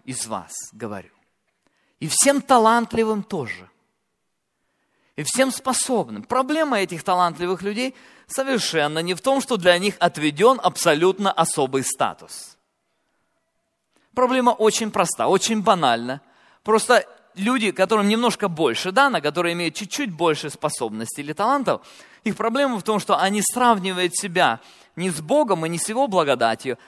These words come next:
а сравнивают себя с другими людьми. И они видят себя немножко выше других людей, и поэтому они думают себе выше, чем они должны думать.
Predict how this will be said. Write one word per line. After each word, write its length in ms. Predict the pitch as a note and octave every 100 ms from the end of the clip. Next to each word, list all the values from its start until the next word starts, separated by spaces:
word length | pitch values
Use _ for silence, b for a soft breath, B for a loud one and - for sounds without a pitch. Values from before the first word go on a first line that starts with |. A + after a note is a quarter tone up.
| b
а 80 | E3+
сравнивают 520 | E3+ B3 D4 C#4 C4
себя 300 | - G#3 B3+
с 60 | F3+
другими 420 | F3+ F#3 E3+ D3
людьми. 500 | D#3+ F3 G3 D3 - _ _ _ _ _ _ _ _ _ _ -
И 60 | E3+
они 180 | G#3
видят 280 | G#3+ D4+ D#4+
себя 220 | - G3+
немножко 420 | G3+ A3+ C#4+ - A3+
выше 400 | E3+ G3+ - E3+
других 380 | E3+ D#3 D#3
людей, 540 | D#3+ D3+ B2+ C3+ D3+ _ b b b
и 80 | D3+
поэтому 500 | F#3 A3+ A#3+ A3 F#3
они 240 | G3+ G#3
думают 680 | E3 D3 C4 D#4 D4 G#3+ F3
себе 280 | E3 D3 C3+
выше, 460 | A#2+ D3+ A3 G#3
чем 200 | B3+ B3+
они 120 | B3 B3
должны 380 | C4+ B3+ C#4
думать. 260 | D3 -